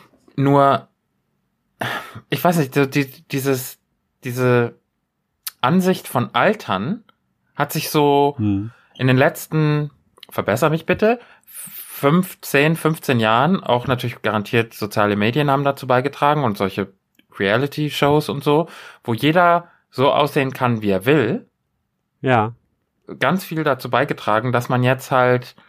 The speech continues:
Speaker 1: also die Hörgeräte sind kleiner, wie du eben sagtest, die Technik ist auf der einen Seite, das persönliche Empfinden auf der anderen Seite, wenn man das zusammenbringt, in eine gesunde Mischung für jeden selber, wunderbar. Aber wenn man dann hinterher aussehen möchte, so wenn das Schönheitsideal,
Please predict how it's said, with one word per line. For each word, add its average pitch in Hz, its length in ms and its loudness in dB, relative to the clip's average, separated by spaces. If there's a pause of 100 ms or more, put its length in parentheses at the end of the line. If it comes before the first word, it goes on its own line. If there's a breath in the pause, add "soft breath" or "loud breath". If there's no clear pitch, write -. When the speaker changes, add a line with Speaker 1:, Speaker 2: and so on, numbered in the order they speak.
(440 soft breath)
Speaker 1:
also 120 180 -4
die 131 140 4
Hörgeräte 127 420 2
sind 113 160 -4
kleiner, 113 480 2
wie 110 60 -4
du 104 100 0
eben 101 220 0
sagtest, 120 480 -2
die 104 80 -16
Technik 131 400 -2
ist - 160 -10
auf - 160 -2
der 71 120 0
einen 113 200 0
Seite, 143 380 2 (220 loud breath)
das 120 140 -6
persönliche 120 480 2
Empfinden 104 380 0
auf 98 100 -2
der - 120 0
anderen 127 320 2
Seite, 98 260 0
wenn 107 80 0
man 107 100 0
das - 160 -2
zusammenbringt, 120 720 0
in - 120 -12 (180)
eine 98 60 0
gesunde 110 340 0
Mischung 110 320 0
für - 120 -6
jeden 101 220 0
selber, 107 380 2
wunderbar. 104 560 0 (1160 loud breath)
Aber 113 180 2
wenn 120 100 4
man 127 80 4
dann 123 140 4
hinterher 127 440 2
aussehen 127 440 2
möchte, 127 320 -2
so 113 160 -8
wenn 113 100 0
das 110 160 0
Schönheitsideal, 113 960 2